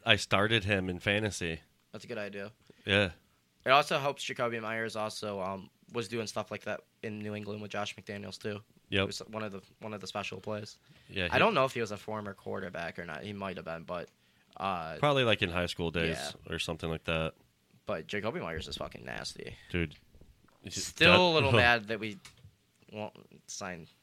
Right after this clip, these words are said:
Speaker 2: didn't sign him back. But
Speaker 1: Yeah.
Speaker 2: <laughs>
Speaker 1: What can you do?
Speaker 2: So, um, with that being said, this is our head-to-head.
Speaker 1: Yep.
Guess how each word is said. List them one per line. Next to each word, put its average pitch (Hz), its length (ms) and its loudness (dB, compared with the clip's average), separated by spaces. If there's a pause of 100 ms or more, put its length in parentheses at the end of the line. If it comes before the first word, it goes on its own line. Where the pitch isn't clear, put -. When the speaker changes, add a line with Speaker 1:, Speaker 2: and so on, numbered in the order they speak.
(100)
Speaker 2:
didn't 87 180 -10
sign 60 180 -12
him 50 100 -14
back. 50 200 -12 (100)
But 50 160 -18 (440)
Speaker 1:
Yeah. 78 260 0 (160)
Speaker 2:
<laughs> 185 100 0 (360)
Speaker 1:
What 123 140 2
can 139 140 0
you 135 80 4
do? 101 220 2 (1300)
Speaker 2:
So, 123 280 2
um, 110 500 0 (240)
with 123 140 2
that 135 200 4
being 120 220 -2
said, 143 480 4 (440)
this 127 180 -4
is 113 80 0
our 101 140 6
head-to-head. 123 760 -2 (240)
Speaker 1:
Yep. 95 200 8